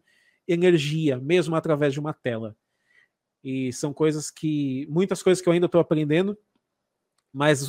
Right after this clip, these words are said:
o que eu aprendi até hoje foi isso. Se ouvir e nunca fazer nada no automático. Porque você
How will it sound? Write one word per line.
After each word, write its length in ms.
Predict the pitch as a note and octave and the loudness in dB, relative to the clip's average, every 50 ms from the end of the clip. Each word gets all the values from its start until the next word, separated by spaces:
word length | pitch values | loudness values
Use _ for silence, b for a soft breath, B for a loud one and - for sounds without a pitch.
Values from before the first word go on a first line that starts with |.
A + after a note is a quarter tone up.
| - - | -10 -12
o 60 | D#3+ | -2
que 140 | - - F3+ | 4 6 6
eu 40 | |
aprendi 560 | F3 E3 F3 - D#3+ E3+ D#3+ C#3 C#3 D#3+ E3+ D#3+ | 6 6 4 0 -2 -2 -2 -4 -4 -4 -2 -4
até 220 | C#3 - D#3+ C#3+ | -2 -2 -2 -2
hoje 260 | C3+ C#3 D3 D3 D3 | 0 0 -2 -4 -4
foi 220 | - - E3 C#3+ A#2 | -6 -6 -6 -6 -6
isso. 220 | A2+ - - - _ _ _ _ _ _ _ _ _ _ | -8 -10 -16 -20 _ _ _ _ _ _ _ _ _ _
Se 180 | - - - D#3+ | -14 -6 -2 0
ouvir 640 | D3+ D3 C3+ B2+ C#3 E3 F#3+ G#3 G#3 G3+ G#3 - _ _ _ _ _ _ _ _ _ _ _ - | 0 0 0 2 4 4 6 4 4 0 -4 -12 _ _ _ _ _ _ _ _ _ _ _ -8
e 80 | D#3 | -6
nunca 540 | E3 F3 G3 A3+ D4 D4+ C#4+ A3+ - - C#3+ | -2 0 4 6 6 6 6 6 2 0 2
fazer 320 | - - D3+ C#3+ D#3 G#3+ | 2 2 2 4 4 4
nada 560 | A3+ A#3 A#3+ B3+ B3+ C4 C4 B3+ G#3+ F3+ G3+ F#3+ | 2 2 4 6 8 8 8 8 8 6 6 8
no 80 | F3 | 10
automático. 640 | E3+ D#3 D3 C#3+ - C3+ A#2+ G2+ F#2 - - - _ _ _ _ _ _ _ _ _ _ _ _ | 10 8 8 8 4 0 0 -2 -8 -12 -20 -20 _ _ _ _ _ _ _ _ _ _ _ _
Porque 420 | - D3 C#3 C#3 C3+ C3 C3 B2+ B2 | -6 -2 0 0 0 0 0 -2 -4
você 920 | B2 C3 B2+ - - D3+ C#3+ C#3+ C#3 C#3 C3+ C3 B2+ B2+ B2+ B2+ B2 B2+ | -6 -8 -8 -6 -4 -2 0 0 0 0 0 -2 -4 -4 -6 -8 -10 -12